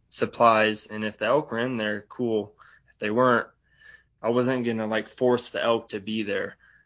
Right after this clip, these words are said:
Um, if they were in there, I was gonna hunt 'em. If not, I was gonna back out and relocate.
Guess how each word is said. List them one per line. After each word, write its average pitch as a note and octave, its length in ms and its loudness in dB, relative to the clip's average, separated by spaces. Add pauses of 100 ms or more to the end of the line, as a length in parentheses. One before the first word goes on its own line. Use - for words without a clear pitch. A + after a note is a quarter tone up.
(200)
Um, F#2+ 540 -6 (920)
if - 120 -10
they A2 100 2
were A2 140 6
in C3+ 180 2
there, C3+ 420 2 (460)
I - 80 -6
was A2 140 -4
gonna G#2+ 140 -4
hunt B2+ 220 2
'em. B2+ 200 0
If G#2 120 -10
not, A#2 200 0
I - 20 2
was A2 100 -2
gonna G#2+ 140 -8
back G#2+ 300 -4
out A2+ 180 -4
and G2 80 -12
relocate. G#2+ 680 -4